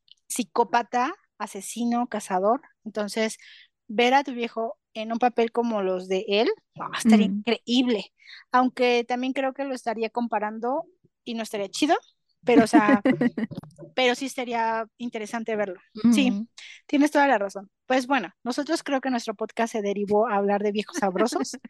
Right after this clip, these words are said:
Speaker 1: <laughs>
Speaker 2: <laughs>
Speaker 1: Este, y pues bueno. Ah, también un pequeño comentario. A quien le guste el K-pop, ahí vamos a apoyar a Rise, aunque no les guste Rise, hacer mi
Speaker 2: Mm.
Speaker 1: comentario de, recuerden que Rise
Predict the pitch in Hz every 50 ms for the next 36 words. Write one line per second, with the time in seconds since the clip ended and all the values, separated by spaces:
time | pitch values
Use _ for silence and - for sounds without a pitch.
0 | - 262 - - - - - - - 302 269 269 330 349 294 330 247 - - -
1 | - - - - - - - _ - 233 208 196 196 - - - 202 196 190 185
2 | 185 185 180 185 185 208 214 202 - 220 208 208 208 214 196 196 - - _ _
3 | _ _ _ 285 302 339 349 370 311 262 - - 269 277 285 302 311 330 349 -
4 | 359 285 - 277 285 269 277 247 208 202 214 208 190 185 196 - _ _ _ _
5 | _ _ - 226 202 - 240 233 233 254 254 - 277 262 - 233 - - - 254
6 | 311 - _ _ _ _ _ _ _ _ _ _ _ _ _ _ _ _ _ _
7 | - - _ _ _ - 240 247 254 262 269 294 311 320 349 - - 254 233 233
8 | 226 226 220 220 - 233 233 226 240 240 247 247 233 233 220 214 240 - - -
9 | 226 220 - 226 220 214 214 208 208 208 208 220 233 240 247 240 240 247 233 -
10 | 226 214 226 254 277 320 339 - - _ _ _ - 233 - 262 254 262 262 180
11 | 233 226 208 208 - 226 220 226 226 220 202 196 208 - _ _ _ _ _ _
12 | - 247 240 - 269 269 277 285 277 - - 220 208 226 226 233 247 262 277 -
13 | -